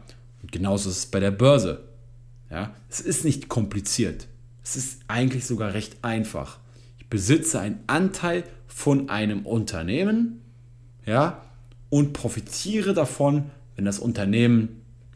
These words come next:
halt Gewinne erzielt und sich gut entwickelt und wenn das Unternehmen pleite oder insolvent geht,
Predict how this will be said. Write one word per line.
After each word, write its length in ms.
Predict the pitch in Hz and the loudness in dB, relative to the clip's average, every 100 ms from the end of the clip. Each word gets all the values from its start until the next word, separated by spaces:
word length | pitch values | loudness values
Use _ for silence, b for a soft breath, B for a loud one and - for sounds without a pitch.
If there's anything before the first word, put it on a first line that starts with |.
| - | -8
halt 280 | 104 104 101 | 0 0 0
Gewinne 320 | 104 92 147 | -4 2 2
erzielt 680 | 170 165 - 196 214 233 - - - | 2 0 0 2 2 0 -6 -14 -14
und 120 | 95 - | -12 -10
sich 120 | - | -6
gut 160 | 117 117 | 0 0
entwickelt 560 | 92 123 151 214 - - b b b b - | 0 0 2 0 -2 -10 b b b b -2
und 360 | 156 180 196 - - - | 2 4 4 -2 -16 -12
wenn 120 | - 98 | -4 -2
das 100 | 92 | -2
Unternehmen 440 | 90 87 85 - | -4 -4 -6 -6
pleite 420 | 110 113 131 139 | 0 2 2 2
oder 160 | 101 73 | 0 0
insolvent 640 | 95 95 87 104 117 - | -2 -2 0 2 2 2
geht, 320 | 110 104 - | 2 2 -2